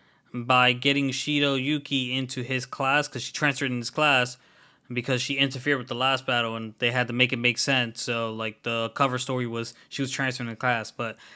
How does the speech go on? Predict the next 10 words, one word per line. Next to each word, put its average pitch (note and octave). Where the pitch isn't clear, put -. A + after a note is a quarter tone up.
since F#3+
she, G3
Ichinose, D#3+
helped D3+
Hirito D3+
and B2
Shidoyuki, C3+
she -
was C3
requesting D3